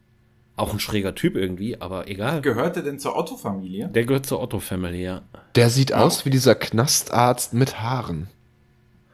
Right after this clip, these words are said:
Speaker 1: Aber der hat doch auch Haare.
Speaker 3: Nee, der Knastarzt, den ich meine, der hat keine.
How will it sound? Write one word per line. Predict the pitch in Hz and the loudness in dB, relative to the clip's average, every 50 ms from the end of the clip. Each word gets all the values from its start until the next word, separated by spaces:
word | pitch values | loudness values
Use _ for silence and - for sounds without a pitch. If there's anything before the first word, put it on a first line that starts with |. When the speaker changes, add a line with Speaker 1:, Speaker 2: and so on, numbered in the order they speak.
| _ _ _ _ _ _ _ _ _ _ _ _ _ _ _ _ _ _ _ _ _ _ _ _ _ _ _ _ _ _ _ _ _ _ _ _ _ _ _ _ _ - | _ _ _ _ _ _ _ _ _ _ _ _ _ _ _ _ _ _ _ _ _ _ _ _ _ _ _ _ _ _ _ _ _ _ _ _ _ _ _ _ _ -6
Speaker 1:
Aber | 107 104 107 | -4 -2 0
der | 104 107 | 0 0
hat | 117 113 | -2 -2
doch | 113 110 - | -4 -4 -2
auch | 143 156 143 - | -4 -4 -4 -4
Haare. | - 92 90 90 95 95 - - _ _ _ _ _ _ _ _ _ | -8 -8 -8 -10 -12 -14 -16 -18 _ _ _ _ _ _ _ _ _
Speaker 3:
Nee, | - 113 123 143 160 170 156 120 104 | 2 4 6 8 8 10 8 8 6
der | 98 - 110 107 | 6 6 6 6
Knastarzt, | - - - 131 147 - - - 98 131 147 - - 143 | 6 4 0 0 0 0 -2 0 2 2 2 4 4 6
den | 139 143 | 6 8
ich | 139 - - | 8 8 8
meine, | 139 143 160 165 | 6 6 6 6
der | 147 147 117 | 6 6 6
hat | 127 131 - | 6 2 2
keine. | - - 147 156 135 95 87 85 | 2 4 4 4 4 4 2 0